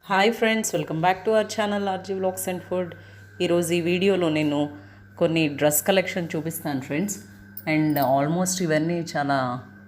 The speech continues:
తక్కువ రేట్లోనే టూ హండ్రెడ్ రూపీస్ లోపలే వచ్చాయి. Almo-, మన మిడిల్ క్లాస్ ఫ్యామిలీస్ అన్నీ ఆఫర్ ఉన్నాయంటే వెంటనే అన్నీ తెచ్చేసుకుంటాం కదా, మళ్ళీ ఎక్కడ ఆఫర్ అయిపోతుందో అని చెప్పి.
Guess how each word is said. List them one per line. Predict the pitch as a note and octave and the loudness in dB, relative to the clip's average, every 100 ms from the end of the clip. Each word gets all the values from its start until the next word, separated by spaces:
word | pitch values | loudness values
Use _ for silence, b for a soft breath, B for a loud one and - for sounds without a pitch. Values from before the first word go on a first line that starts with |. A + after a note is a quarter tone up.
| - | -8
తక్కువ | D3 - E3 | -8 -2 0
రేట్లోనే | E3 D#3 D#3+ D#3 | 0 -2 -2 -2
టూ | D3+ D3+ | -2 -2
హండ్రెడ్ | D#3 E3 D#3 | 0 0 -2
రూపీస్ | D3+ D#3 - | -2 -4 -4
లోపలే | C#3+ C#3+ D#3 | -4 0 2
వచ్చాయి. | D3+ D3+ C3 B2 F#3 B3 B B B B B B B - - - C3+ | 2 0 -2 0 0 -4 B B B B B B B -20 -16 -4 0
Almo-, | D3+ D#3+ D3 | 0 0 0
మన | C#3+ C#3+ D3 C#3 | -2 0 2 2
మిడిల్ | C3+ C#3 D#3 | 2 2 -2
క్లాస్ | D#3+ F3 F3 | 0 -2 0
ఫ్యామిలీస్ | D#3 C#3+ C#3+ D3 - | -2 0 -2 -4 -4
అన్నీ | C#3+ C#3+ D3 B2 | -2 -2 -2 -2
ఆఫర్ | A#2+ A#2+ C#3 C#3 D#3 | -4 -2 -2 0 0
ఉన్నాయంటే | D#3 D3 C#3+ C3+ B2+ D3 | 2 0 0 -2 -2 -2
వెంటనే | B2+ C3 C#3+ | -2 -2 0
అన్నీ | C#3+ C3+ | 0 0
తెచ్చేసుకుంటాం | C#3+ C#3 - C#3+ - C#3+ A#2 A#2 | -2 -4 -4 -6 -4 -4 -4 -4
కదా, | A#2 C3 F3 | -6 -4 -2
మళ్ళీ | C#3 C3 D3 | 0 2 2
ఎక్కడ | C3+ D3 | 0 0
ఆఫర్ | C3 B2+ C3+ | 0 0 -2
అయిపోతుందో | B2 B2+ D3 D3+ B2+ | -4 -4 -6 -2 -2
అని | B2 A#2+ | 0 -2
చెప్పి. | A#2+ - F#3+ | -2 -4 -6